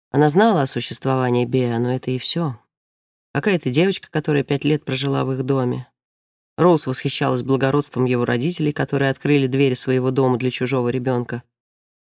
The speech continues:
А Уильяму это казалось совершенно естественным. «Кто бы решился на такое?» — рассуждала Роуз. «В смысле, это мило и всё такое, но правда, а вдруг попался бы ребёнок с какой-нибудь болезнью?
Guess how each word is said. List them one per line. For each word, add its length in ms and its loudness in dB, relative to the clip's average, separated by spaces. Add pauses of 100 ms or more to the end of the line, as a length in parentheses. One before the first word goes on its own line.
(240)
А 140 -6
Уильяму 380 -2
это 160 -4
казалось 320 -2
совершенно 400 0
естественным. 680 -4 (840)
«Кто 180 0
бы 80 0
решился 540 -2
на 80 0
такое?» — 380 -4
рассуждала 580 -2
Роуз. 420 -2 (480)
«В 80 -10
смысле, 300 4
это 160 0
мило 300 2
и 60 0
всё 200 -8
такое, 400 -2
но 100 0
правда, 440 -2
а 20 -2
вдруг 240 -2
попался 420 -2
бы 100 2
ребёнок 340 2
с 60 -8
какой-нибудь 420 0
болезнью? 580 0